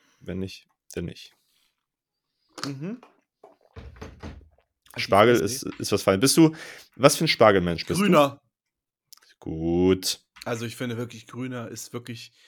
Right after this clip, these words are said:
Speaker 2: ist, äh, vielleicht sogar das leckerste Gemüse.
Speaker 1: Boah.
Speaker 2: Ich, es ist ein Hot Take vielleicht sogar. Ähm,
Speaker 1: Ja, wenn der
Speaker 2: weil
Speaker 1: richtig gemacht ist, äh, ist der schon richtig geil auch,
Speaker 2: wenn
Speaker 1: ja.
Speaker 2: der
Speaker 1: Stimmt.
Speaker 2: schön a-,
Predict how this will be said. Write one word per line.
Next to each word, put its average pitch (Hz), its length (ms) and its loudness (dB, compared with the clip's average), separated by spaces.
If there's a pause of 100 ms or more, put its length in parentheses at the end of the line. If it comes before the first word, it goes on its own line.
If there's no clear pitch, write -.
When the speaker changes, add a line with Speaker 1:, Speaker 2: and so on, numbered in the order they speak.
(300)
Speaker 2:
ist, - 300 -10
äh, 123 220 -2
vielleicht 127 380 -8
sogar 120 200 -10
das 113 200 -14
leckerste 120 440 -12
Gemüse. 113 520 -16 (840)
Speaker 1:
Boah. 82 380 -4 (520)
Speaker 2:
Ich, 131 300 -6 (120)
es - 180 -8
ist 127 140 -10
ein 120 300 -10 (140)
Hot 156 180 -8
Take 160 380 -10
vielleicht 147 340 -10
sogar. 160 380 -12 (840)
Ähm, 117 400 -8
Speaker 1:
Ja, 113 320 -8 (100)
wenn 131 140 4
der 131 80 8
Speaker 2:
weil 131 80 4
Speaker 1:
richtig 143 240 2
gemacht 147 420 6
ist, 185 220 6
äh, 143 320 8
ist - 140 4
der 143 60 6
schon 147 180 2
richtig 143 300 -6
geil 120 300 4
auch, 60 220 -4
Speaker 2:
wenn 101 80 -2
Speaker 1:
ja. 101 60 0
Speaker 2:
der 127 120 -4
Speaker 1:
Stimmt. 151 380 -4
Speaker 2:
schön 170 340 -12
a-, - 140 -10